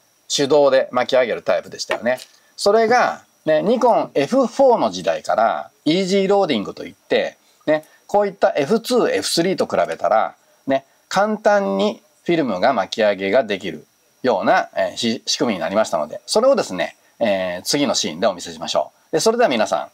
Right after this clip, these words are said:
じゃあ、ニコンエフファイブの、えー、フィルム装填をご覧くださいませ。はい、えー、それではですね、今度はニコンエフファイブにですね、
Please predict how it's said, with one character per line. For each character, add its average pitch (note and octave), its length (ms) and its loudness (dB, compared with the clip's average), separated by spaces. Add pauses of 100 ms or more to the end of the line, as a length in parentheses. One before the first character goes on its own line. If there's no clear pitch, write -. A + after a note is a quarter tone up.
(160)
じ D3 80 2
ゃ G#2 40 2
あ、 E2 120 -4
ニ C#3+ 140 0
コ A2 120 2
ン E2 60 -6
エ - 40 -8
フ - 60 -12
フ D3+ 80 2
ァ B2+ 60 4
イ F#2+ 40 -4
ブ G2+ 80 -6
の、 D#3+ 220 2 (240)
え F#2+ 140 -2
ー、 - 20 -8
フ A#2+ 120 -2
ィ G#2+ 40 0
ル G2 60 -6
ム G2 60 -6
装 F#2+ 140 -2
填 F2+ 200 -2
を - 220 2 (140)
ご A#2+ 80 0
覧 F#2 100 -2
く - 60 -6
だ - 80 -2
さ E2+ 80 -4
い D#2 40 -2
ま D2+ 60 -6
せ。 - 160 -6 (4000)
は D3+ 140 -2
い、 E3+ 100 -4
え B2+ 260 2
ー、 - 20 -6
そ C#3+ 160 0
れ F3+ 100 4
で A3 100 4
は D#3+ 120 4
で G2 80 -4
す - 120 -10
ね、 F#2+ 120 -2
今 D#3 320 0
度 A2 100 4
は A#2+ 260 4
ニ D#3 160 0
コ C#3 140 2
ン G#2+ 160 -2
エ B2+ 120 0
フ E3 120 2
フ G3+ 120 -4
ァ G#3 120 2
イ D#3+ 40 -2
ブ G#2 120 0
に G2+ 100 -2
で E2+ 120 0
す - 140 -8
ね、 F2 240 -4